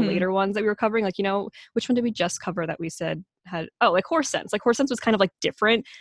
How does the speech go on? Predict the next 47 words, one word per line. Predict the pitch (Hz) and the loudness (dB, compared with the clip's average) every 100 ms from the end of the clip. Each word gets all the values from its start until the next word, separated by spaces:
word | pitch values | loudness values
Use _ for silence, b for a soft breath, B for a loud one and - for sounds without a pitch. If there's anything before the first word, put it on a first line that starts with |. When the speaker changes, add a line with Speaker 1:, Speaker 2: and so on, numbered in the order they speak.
| B | B
Speaker 2:
I | |
was | 214 | 4
Speaker 1:
Right. | 214 | 6
Speaker 2:
wondering | 233 247 | 6 4
if | 247 | 2
it | 233 | -2
still | - 180 175 | 0 2 2
had | 175 170 | 2 2
that, | 170 | 2
like, | 165 160 185 | 0 -2 -4
different | 165 - 160 160 | -4 -2 -4 -2
vibe | 165 156 165 - | -2 0 0 0
to | 220 | 0
it | 220 | 0
where | 170 | -2
it | - | -4
wasn't | 170 165 170 - | -4 -2 -4 -6
quite | - 165 151 - | -2 -2 -2 -6
cookie | - 170 214 | -6 -4 -2
cutter. | 262 294 339 - b b | -2 0 -2 -8 b b
So | 254 | 4
I | |
was | 240 | 4
excited | 233 - 175 165 | 2 2 0 0
to | - | -4
see | - 147 | -8 -6
that. | 139 - - _ b b | -2 -2 -4 _ b b
Um, | 185 180 175 - | 4 4 2 0
and | 202 196 | 2 4
this | 208 247 | 2 0
isn't | 254 254 | 0 0
in | 202 | 0
my | 175 | -2
pre-movie | 190 175 160 | -2 -2 -2
thoughts, | - 165 - | -2 -2 -2
but | 180 | -4
just | - - | -2 -2
some | 294 | 0
thoughts | 180 156 | 0 0
on | 160 160 | -2 -2
bowling | 156 180 156 147 | -2 0 -2 -4
because | 151 - 156 | -8 -8 -4
you | 170 | 0
brought | 226 220 | 2 2
Speaker 1:
Mm. | - | 2
Speaker 2:
it | |
up. | - | 0